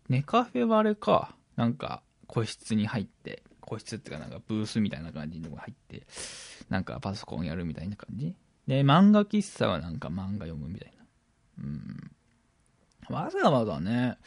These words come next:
あの、お店まで行って、うん。パソコンやるんだったら、まあ、家のパソコンでいいかな、みたい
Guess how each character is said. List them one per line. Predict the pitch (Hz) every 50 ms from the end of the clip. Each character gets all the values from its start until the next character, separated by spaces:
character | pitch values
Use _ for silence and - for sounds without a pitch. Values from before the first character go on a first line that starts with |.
| - - - - - - - _ _ _
あ | - 110
の、 | 110 107 104 104
お | 110 123
店 | 135 139 135 - 147 147
ま | 151 147 139
で | 113
行 | 95 87
っ | - _ _ _
て、 | - 76 78 82 - - _ _ _
う | 92
ん。 | 92 90 87 80 76 76 64 58 55 - - - 139 - _ _ _ _ _ _ _ _
パ | - 117
ソ | 110 - 120 -
コ | - 117 110
ン | 110
や | 113 117
る | 123 143
ん | 165
だ | 156 139
っ | -
た | - 57
ら、 | 67
ま | 78 78
あ、 | 78
家 | 76 78 92 90
の | 80 82 82
パ | - - - 113 113
ソ | - 107
コ | 101 95
ン | 92 87
で | 98
い | 101
い |
か | - - 71 64
な、 | 65 -
み | 92 123
た |
い | 151